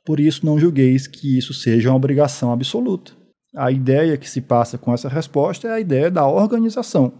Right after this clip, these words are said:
e da escolha do ambiente adequado dentro das condições necessárias para que a comunicação ocorra. Te veio aqui pontuar esse texto porque o seu Jacobson fez menção apenas aqui à última frase, né?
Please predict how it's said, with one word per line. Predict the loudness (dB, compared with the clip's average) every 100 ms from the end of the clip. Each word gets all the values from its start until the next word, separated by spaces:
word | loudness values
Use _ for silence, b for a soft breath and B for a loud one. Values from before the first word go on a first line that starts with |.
| _ -4
e | 0
da | 2
escolha | 2 -2 -2 0 2 4
do | 2
ambiente | 2 4 4 2 -2 -2
adequado | -2 0 0 0 2 2 0 -4 -8 _ -20 -4
dentro | 2 2 2 0
das | 2 2 2
condições | 0 0 2 0 0
necessárias | -2 -6 -6 -4 -4
para | -6 -10
que | -8
a | -8
comunicação | -6 -4 -4 -4 -6 -2 -2
ocorra. | 0 2 4 2 -6 -12
Te | -8
veio | 0 2
aqui | 2 -4
pontuar | -4 -2 -2 -2 -2 -6 -10
esse | -10 -6
texto | -4 -4 -4
porque | -6 -4
o | -4
seu | -2
Jacobson | -4 0 -2 -2 -6
fez | -4 0 2
menção | 0 -2 -2 -2
apenas | -2 -2 -2 -2
aqui | -2 -2
à | 0
última | 2 2 2 0 -2 -2 0 0
frase, | -2 0 2 2 0 -4
né? | -6 -8